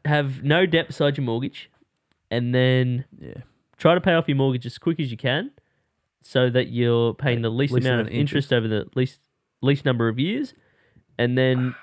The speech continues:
Speaker 1: <sighs> try to buy an asset that can both increase in
Speaker 2: Value?
Speaker 1: in value over time,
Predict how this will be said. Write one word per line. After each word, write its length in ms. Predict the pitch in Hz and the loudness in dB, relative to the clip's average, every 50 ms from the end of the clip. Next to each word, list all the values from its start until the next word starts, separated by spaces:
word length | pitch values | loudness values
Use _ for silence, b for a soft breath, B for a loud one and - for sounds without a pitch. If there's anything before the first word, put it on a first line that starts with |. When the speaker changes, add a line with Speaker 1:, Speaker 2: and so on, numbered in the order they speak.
| B B B | B B B
Speaker 1:
<sighs> 220 | B B _ _ | B B _ _
try 280 | - - 175 175 175 175 | -2 0 2 2 2 -2
to 680 | 175 - - - 160 151 147 143 143 139 139 139 - - _ _ _ _ _ _ | -4 -8 -10 -8 -6 -4 -2 -2 -2 -2 -2 -4 -6 -10 _ _ _ _ _ _
buy 720 | 147 143 143 - 139 139 139 139 135 135 135 135 131 131 - - _ - | -14 -6 0 2 4 6 6 6 6 6 4 4 2 2 -2 -6 _ -2
an 120 | 123 120 - | -2 -2 0
asset 540 | - 147 147 - - - 156 185 233 - - _ _ _ | 0 -2 -2 -4 -2 -2 0 0 0 -4 -10 _ _ _
that 220 | - 131 - - _ | -4 -4 -4 -6 _
can 260 | - - 127 123 123 | -4 -2 -2 -2 -2
both 400 | 127 - 127 131 127 120 - - _ _ | 0 2 2 2 2 0 -2 -10 _ _
increase 600 | - 170 185 175 - - 175 165 160 - - - - _ _ _ - | -2 -2 -2 0 0 2 2 2 2 0 -2 -8 -20 _ _ _ 0
in 500 | 143 139 135 131 127 127 127 123 120 120 | 2 4 4 4 4 2 2 0 0 -2
Speaker 2:
Value? 340 | 117 123 160 220 269 359 381 202 | -4 -4 -4 -6 -8 -6 -2 0
Speaker 1:
in 240 | 131 120 113 110 | 0 0 0 0
value 440 | 120 127 135 151 165 185 214 240 196 | 2 2 4 4 2 0 0 0 2
over 380 | 147 131 123 120 120 120 117 117 | 2 2 2 4 2 2 2 0
time, 520 | - - - 151 165 - - 262 285 302 | -2 -4 -6 -4 -4 -2 -2 -4 -4 -6